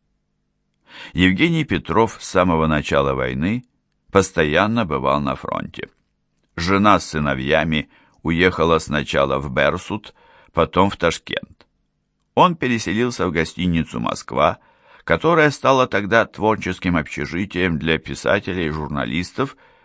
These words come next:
и даже артистов. Там же получил номер и Катаев, работавший в радиокомитете и Совинформбюро на заграницу.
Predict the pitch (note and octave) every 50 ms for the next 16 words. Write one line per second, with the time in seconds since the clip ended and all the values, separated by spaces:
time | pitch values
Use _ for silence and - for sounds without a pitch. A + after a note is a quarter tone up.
0 | _ _ _ - F#2 E2 C#2 C#2+ C#2+ D2 D2 E2 E2 F2+ F2 - - - - -
1 | - - - - - - - _ _ _ _ _ _ _ _ _ _ _ _ _
2 | _ _ _ - B2 C#3 E3 E3 D#3 D3 D3+ D3 - - A2 G2 F#2 F2+ E2 -
3 | A2+ B2 A#2+ F2+ F2 F2 G2 G#2 G#2 G#2 G2+ - - _ _ - - - - -
4 | C2+ - - - G1+ G1+ G1+ G1+ - - - _ _ _ _ _ _ _ _ _
5 | _ - D#2+ F#2 F2+ F2 G2 G2+ - F#2 F2+ E2+ - F#2+ F2+ D#2 C#2 E2+ F2+ E2+
6 | D2+ D2 D2+ C2+ C2 - C#2+ C2+ D2 C#2+ C#2+ - G#2 G#2 G2+ G2 - F#2 D2 G#1+
7 | D#2+ E2 - - - D2+ D2+ C#2 D#2 D#2 D2 - D#2 C#2+ D2 D2+ C#2+ B1 G1+ B1
8 | A#1+ C2 F2 G2 E2 - _ _ _ - E2 F#2 F#2 E2 E2+ F2+ D2+ D#2 C#2 C#2
9 | C2 A#1 - - - - - G1+ G1+ -